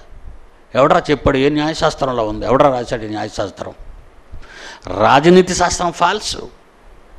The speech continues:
న్యాయశాస్త్రం ఫాల్స్. మనిషి మెదడులో నుంచి వచ్చిన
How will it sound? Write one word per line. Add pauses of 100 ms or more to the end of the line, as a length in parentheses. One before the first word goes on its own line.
(1500)
న్యాయశాస్త్రం
ఫాల్స్. (2000)
మనిషి
మెదడులో
నుంచి
వచ్చిన